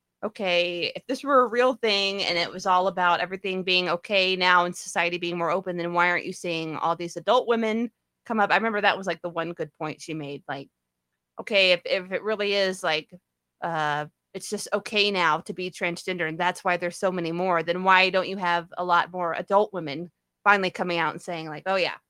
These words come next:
I am a man too"? But you don't see that. You see it with, like, very emotionally labile kids who all,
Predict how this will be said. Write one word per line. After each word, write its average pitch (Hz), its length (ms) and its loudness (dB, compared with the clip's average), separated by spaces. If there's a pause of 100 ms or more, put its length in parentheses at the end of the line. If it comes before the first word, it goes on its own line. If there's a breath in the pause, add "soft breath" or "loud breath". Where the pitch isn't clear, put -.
(380)
I 226 100 4
am 214 120 0
a 175 40 -8
man 151 300 -6
too"? - 140 -14 (600)
But 226 100 4
you 262 60 2
don't 302 160 4
see 392 160 0
that. 165 160 2
You 208 60 -6
see 254 200 -2
it 240 100 4
with, 247 180 2
like, 220 260 4 (100)
very 285 360 6
emotionally 240 640 4
labile 208 760 6
kids 226 680 2 (280)
who 240 200 2
all, 254 420 12